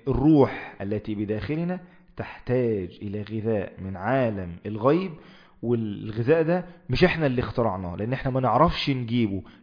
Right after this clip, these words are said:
لأن إحنا كل سيطرتنا على عالم الشهادة، إحنا ما نعرفش نعمل حاجة في عالم الغيب. حتى الجن:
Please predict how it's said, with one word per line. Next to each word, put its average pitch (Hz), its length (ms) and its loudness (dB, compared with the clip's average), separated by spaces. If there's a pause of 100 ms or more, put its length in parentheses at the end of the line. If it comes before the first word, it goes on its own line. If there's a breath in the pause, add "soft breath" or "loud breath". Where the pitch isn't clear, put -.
لأن 120 240 -2
إحنا 127 280 -4 (360 soft breath)
كل 151 400 4
سيطرتنا 135 560 0
على 120 220 2
عالم 139 360 2
الشهادة، 104 540 -2 (360)
إحنا 110 180 -6
ما 113 80 -2
نعرفش 123 480 -4
نعمل 131 300 -2
حاجة 151 360 -4 (200 soft breath)
في 127 100 0
عالم 123 280 4
الغيب. 104 280 0 (220 soft breath)
حتى 151 320 4
الجن: 147 360 2